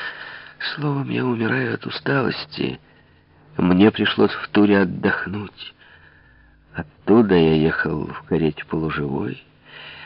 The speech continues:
Мой экипаж едва не опрокинулся. Иногда я лежал на его сиденье, иногда на стенке, а четвёрка лошадей шла карьером.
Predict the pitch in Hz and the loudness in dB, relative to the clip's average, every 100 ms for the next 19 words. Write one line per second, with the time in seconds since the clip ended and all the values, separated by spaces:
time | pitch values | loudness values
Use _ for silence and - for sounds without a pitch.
0 | - - 90 87 - 85 113 - 82 80 | -4 2 4 4 0 -2 -2 -2 -2 -2
1 | 76 76 73 82 80 - 110 - - - | -2 -2 -2 -4 -4 -2 -4 -4 -8 -4
2 | 85 98 95 113 104 95 90 95 95 92 | 0 2 4 4 6 4 4 2 4 4
3 | 92 87 - 85 85 107 98 87 85 82 | 2 0 0 0 4 4 4 0 0 0
4 | 87 90 82 - - 110 101 - 85 82 | 0 0 0 -4 0 2 2 -2 -2 -2
5 | - 87 85 - 85 82 82 80 78 - | -6 -4 -4 -2 -2 -2 -2 0 0 0
6 | 82 - 85 85 87 73 | -2 0 0 0 0 -4